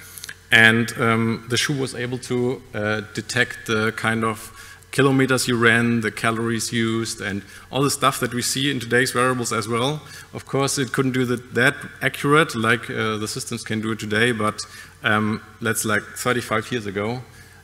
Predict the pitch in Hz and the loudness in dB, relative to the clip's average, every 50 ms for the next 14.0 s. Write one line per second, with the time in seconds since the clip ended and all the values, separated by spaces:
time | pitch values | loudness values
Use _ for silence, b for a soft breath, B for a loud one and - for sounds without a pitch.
0 | B - - 107 107 107 104 104 104 104 - - 107 107 110 117 113 110 98 107 | B -8 -4 -2 0 0 0 0 -2 -4 -6 -8 -4 -2 0 0 0 0 2 2
1 | 104 110 117 110 107 107 98 104 107 101 104 98 95 101 98 110 117 107 95 98 | 4 4 4 2 2 2 2 2 2 2 2 2 2 2 0 0 0 0 0 -2
2 | 95 - - - 110 101 98 98 101 110 113 107 104 101 95 101 104 110 107 95 | -4 -6 -8 -6 -4 -4 -2 -2 -2 -2 -2 -2 -2 -2 0 2 4 4 4 2
3 | 98 107 110 - - - 98 101 95 - 107 98 98 95 95 95 95 95 - - | 2 0 -2 -2 -4 -6 -6 -6 -6 -6 -6 -6 -6 -6 -6 -8 -8 -10 -12 -12
4 | 101 98 95 95 95 98 - 101 98 92 - - 110 104 101 - - - - - | -10 -8 -8 -8 -8 -10 -10 -12 -10 -10 -10 -8 -8 -10 -8 -10 -12 -14 -14 -18
5 | - - - - - - - - - - - - - - - - - - - _ | -20 -20 -20 -20 -20 -20 -20 -20 -20 -20 -20 -20 -20 -20 -20 -20 -20 -20 -20 _
6 | - - - - - - - - - - - 104 110 117 123 127 139 135 - - | -20 -20 -20 -20 -20 -20 -20 -20 -16 -8 -4 -2 2 2 2 2 2 0 -2 0
7 | 143 139 139 135 135 135 123 - 120 117 117 113 - - - - 131 123 120 113 | 0 2 4 6 6 4 4 2 2 2 2 2 0 -2 -4 -2 0 2 2 2
8 | 104 - 117 120 127 127 117 107 107 104 101 - - 135 135 135 135 131 131 110 | 2 4 4 4 4 4 4 4 2 0 0 -2 -4 -2 0 2 2 2 0 0
9 | 78 - 123 110 107 110 - - 117 113 - 120 110 107 107 104 104 104 - 117 | -4 -8 -8 -6 -6 -6 -4 0 -2 -2 -2 -2 -6 -6 -6 -4 -4 -2 0 0
10 | 110 98 90 104 101 107 117 131 139 143 - B B B B B B B - - | 0 0 -2 -4 -2 -2 -2 -2 -2 -4 -6 B B B B B B B -8 -4
11 | - 117 113 - - 117 107 107 107 - - 120 120 123 120 127 123 117 117 - | -4 -2 -2 -2 -4 -4 -2 -4 -4 -4 -2 -2 -2 -2 -2 -2 -2 -2 -4 -4
12 | - 107 - - 101 101 123 131 131 127 131 135 131 B B B B B B B | -8 -8 -8 -6 -4 0 2 2 2 2 0 -2 -6 B B B B B B B
13 | - - 120 113 113 110 110 110 113 - - 110 101 101 104 104 104 104 104 104 | -6 -2 0 0 2 2 0 0 -2 -4 -6 -6 -6 -4 -4 -4 -4 -4 -6 -8